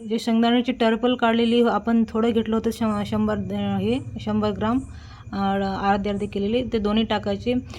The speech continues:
शेंगदाण्याने काय होते माहिती आहे का, एकदम भन्नाट लागतात लाडू, चवी-, चवीला खूप भारी लागतात. अ, तिळाची चव, शेंगदाण्याची चव आणि गुळाची चव एकत्र आल्यामुळं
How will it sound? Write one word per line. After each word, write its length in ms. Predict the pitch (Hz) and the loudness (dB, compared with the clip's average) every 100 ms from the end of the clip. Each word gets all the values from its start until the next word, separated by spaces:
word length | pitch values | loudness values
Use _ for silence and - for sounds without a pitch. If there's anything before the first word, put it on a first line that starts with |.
| - | -10
शेंगदाण्याने 520 | - 240 262 277 277 | 2 6 6 6 4
काय 160 | 269 254 | 4 4
होते 200 | 254 247 | 4 4
माहिती 260 | 254 233 | 4 2
आहे 100 | 220 | 0
का, 160 | 233 262 277 - - - | 2 0 -2 -16 -18 -8
एकदम 400 | 196 190 247 240 | -8 0 4 4
भन्नाट 440 | 180 214 233 247 | 4 2 2 2
लागतात 320 | 240 226 233 208 | 0 0 -2 -2
लाडू, 380 | 208 196 202 202 | 0 0 0 -2
चवी-, 500 | 185 220 240 240 202 | -2 0 2 2 -2
चवीला 380 | - 208 226 233 233 | -6 -2 0 0 0
खूप 140 | 226 | -4
भारी 260 | 196 214 208 | -2 -2 0
लागतात. 320 | 202 - 233 - _ _ - - | -2 -2 -4 -4 _ _ -16 -4
अ, 320 | 208 208 196 190 - | 0 2 0 -2 2
तिळाची 360 | 226 240 240 | 4 4 2
चव, 300 | 254 240 240 233 | -2 0 0 0
शेंगदाण्याची 460 | 233 220 220 208 | 0 2 2 0
चव 160 | 208 226 | -2 0
आणि 140 | 226 | 2
गुळाची 380 | 226 214 214 214 | 2 2 0 -2
चव 160 | 214 220 | -2 0
एकत्र 320 | 220 220 220 | 0 -2 -2
आल्यामुळं 480 | 214 214 220 247 | 0 0 2 0